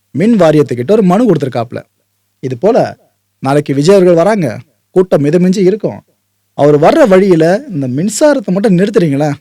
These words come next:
அப்படின்னு கேட்டிருக்காங்க. அப்படி நிறுத்த முடியலையா, அட்லீஸ்ட் இந்த மின்வாரிய ஊழியர்களை வச்சு பாதுகாப்பு என்ன தர முடியுமான்னு கேட்டிருக்காங்க. எதுக்கு கேட்குறான்னு கண்டிப்பா உனக்கு புரிஞ்சிருக்கும்னு நினைக்கிறேன். கோர்ட்ல நீதிபதி சொன்ன விஷயம் உங்க காதுல இப்ப தெளிவா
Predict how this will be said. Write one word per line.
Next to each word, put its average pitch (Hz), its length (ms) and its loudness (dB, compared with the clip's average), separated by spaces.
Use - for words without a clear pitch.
அப்படின்னு 185 260 0
கேட்டிருக்காங்க. 135 420 -4
அப்படி 185 200 4
நிறுத்த 240 280 2
முடியலையா, 170 400 0
அட்லீஸ்ட் 220 400 0
இந்த 156 140 -4
மின்வாரிய 254 480 4
ஊழியர்களை 202 300 2
வச்சு 175 140 -6
பாதுகாப்பு 226 400 2
என்ன 190 120 2
தர 160 160 0
முடியுமான்னு 160 320 -2
கேட்டிருக்காங்க. 123 420 -6
எதுக்கு 185 340 0
கேட்குறான்னு 185 440 2
கண்டிப்பா 170 260 2
உனக்கு 165 180 0
புரிஞ்சிருக்கும்னு 175 380 2
நினைக்கிறேன். 151 300 0
கோர்ட்ல 202 360 2
நீதிபதி 190 380 2
சொன்ன 202 260 2
விஷயம் 175 220 0
உங்க 175 200 2
காதுல 180 220 2
இப்ப 147 160 -2
தெளிவா 160 180 2